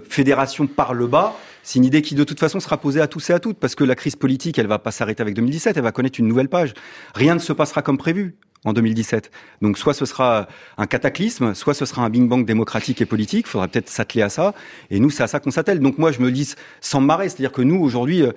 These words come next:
euh, c'est pour ça que je peux vraiment pas répondre à cette question. Quand vous avez des centaines de militants qui sont pas des militants professionnels, qui sont pas payés pour le faire, qui sillonnent toute la France en dehors de leur boulot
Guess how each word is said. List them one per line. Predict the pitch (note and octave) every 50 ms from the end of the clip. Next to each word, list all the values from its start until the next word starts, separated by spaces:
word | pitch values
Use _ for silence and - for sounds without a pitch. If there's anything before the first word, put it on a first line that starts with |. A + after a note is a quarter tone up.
| - - - - - - - - _ - G#2+
euh, | A#2 A2 G#2+ F#2 A2+
c'est | -
pour | - E3
ça | D3+ -
que | F#3+
je | -
peux | - D3+
vraiment | C3+ C#3+ D3+ D3+ D3
pas | D3 D3+
répondre | C3+ C3 - C#3+ C3
à | A#2+
cette | - C3+ A#2
question. | - B2+ - C3+ B2
Quand | - A#2
vous | A2 B2+ C3+
avez | C#3 D3
des | C#3 C3+
centaines | - - D3+ - D#3+ D3+
de | C#3
militants | C#3+ D3 D3 C#3+ - E3 D#3
qui | - C3
sont | - - B2+
pas | - D3 C3+
des | C3+
militants | B2+ C3 C3+ C#3 - C#3+ C3+
professionnels, | - - C#3 - - C3 - - C#3 C#3+ D3 C#3
qui | - A#2
sont | - - A2
pas | - C3+
payés | - C3+ C#3 C#3+ C#3
pour | - A#2+
le | B2+ B2+
faire, | - - C#3+ B2+ -
qui | - A#2
sillonnent | - - C#3+ D3 C3+ C#3
toute | - E3 - - E3
la | D3+
France | C#3+ - - D3+ C#3+ - -
en | A2+
dehors | A2+ A#2 A#2+ B2
de | B2
leur | A#2 B2 A2 A2+
boulot | A#2 B2+ C#3 C#3+ C#3